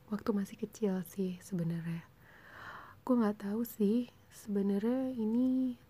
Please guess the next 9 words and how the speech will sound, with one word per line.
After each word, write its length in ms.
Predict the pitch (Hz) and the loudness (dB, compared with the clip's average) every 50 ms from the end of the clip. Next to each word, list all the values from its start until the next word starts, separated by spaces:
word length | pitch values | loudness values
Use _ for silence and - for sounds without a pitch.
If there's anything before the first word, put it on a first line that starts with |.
| - | -10
termasuknya 720 | - 233 214 208 202 196 190 - 214 208 - 220 226 233 233 - - - | -6 -2 0 0 0 0 -2 -4 -6 -6 -4 -4 -2 -2 -4 -6 -8 -8
ke, 160 | - 208 196 190 185 185 185 185 180 190 226 - - - - - - - - - - - - - - - - - - _ - - - - - - - - - - - - - - - - - - | -4 -4 -2 -2 -2 -4 -4 -4 -6 -6 -8 -12 -16 -20 -20 -20 -20 -20 -20 -20 -20 -20 -20 -20 -20 -20 -20 -20 -20 _ -20 -20 -20 -20 -20 -20 -20 -20 -20 -20 -20 -20 -20 -20 -20 -20 -16 -14
ke 60 | - | -6
kenakalan 560 | - - 190 196 190 - - 190 190 185 175 180 | -2 0 2 2 2 2 2 2 2 2 4 2
remaja 480 | 196 185 185 175 165 165 170 202 208 | 2 4 4 2 2 4 4 4 4
atau 160 | 208 - 202 | 4 2 0
gimana 400 | 175 180 175 185 190 196 190 185 | 0 0 -2 0 0 0 2 2
ya. 160 | 180 151 - - | 0 2 4 2
<laughs> 80 | - | 2